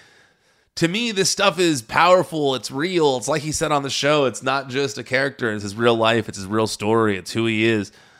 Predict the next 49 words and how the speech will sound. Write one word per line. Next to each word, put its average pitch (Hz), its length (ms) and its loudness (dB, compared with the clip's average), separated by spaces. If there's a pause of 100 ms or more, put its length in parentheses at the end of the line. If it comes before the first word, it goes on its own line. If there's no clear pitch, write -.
(100)
Um, 98 420 -8 (200)
and, 123 280 -8
and 135 140 -4
yeah, 131 180 2
that 120 120 2
is 143 180 4
what 139 100 0
he 113 60 -6
did. 90 180 -12
When 98 100 -10
he 113 60 -4
left 135 240 2
W 143 240 0
W 139 240 0
E, 143 360 -2 (460)
uh, 135 360 0
that 139 220 0
is 175 160 0
what 196 60 -6
he 175 60 -8
did. 104 320 -10
He 120 140 -6
put 123 180 -2
on 143 200 2
the 143 80 -4
suit. 135 480 0
He 117 100 -10
wanted 131 320 -4
to 131 60 -4
make 131 200 -4
himself 131 600 0 (360)
become 131 520 -2
somebody. 113 800 -2 (180)
He 123 140 -4
didn't 131 180 0
want 127 140 2
to 123 40 -6
just 117 160 -10
be 123 140 -10
anybody. 110 420 -6
He - 20 -6
wanted 104 280 -6
to 101 60 -12
be 101 120 -10
somebody. 107 800 -2 (420)
And 120 100 -6
in 131 80 -4
that 139 220 0
time 165 720 -2